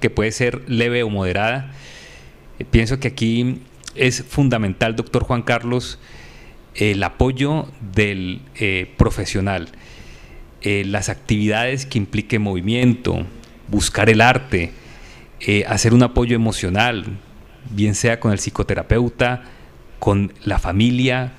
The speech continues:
con rodearse, pero hay que atender el, el tema de la depresión porque, eh, reitero, doctor Juan Carlos, pues es algo que, mm, a muchas personas las puede llevar a un estado crítico,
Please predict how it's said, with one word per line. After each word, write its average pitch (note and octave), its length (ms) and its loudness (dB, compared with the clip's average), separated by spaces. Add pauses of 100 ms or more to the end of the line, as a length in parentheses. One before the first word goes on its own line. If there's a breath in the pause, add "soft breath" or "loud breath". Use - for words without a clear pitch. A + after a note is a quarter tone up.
(120)
con G#2 220 2
rodearse, G#2+ 680 0 (420 loud breath)
pero G#2+ 180 2
hay A#2+ 60 0
que D#3+ 120 2
atender C#3+ 640 2
el, G2 180 -4
el G#2 180 -6
tema - 460 2
de C3+ 60 2
la A#2+ 80 2
depresión A#2+ 480 0
porque, A2 380 0 (500 loud breath)
eh, - 120 -4
reitero, G#2+ 380 2
doctor C3 200 -2
Juan B2+ 140 2
Carlos, B2 340 0
pues G#2 220 0
es G2+ 340 -4 (440 loud breath)
algo A#2 340 2
que, G2+ 500 0
mm, F#2 380 -2
a A2 100 0
muchas A2 340 2
personas A2+ 600 0 (460 loud breath)
las G2 500 0
puede A#2+ 320 2
llevar G#2+ 480 0
a - 80 -2
un G#2+ 120 2
estado A#2 460 0
crítico, B2+ 520 -2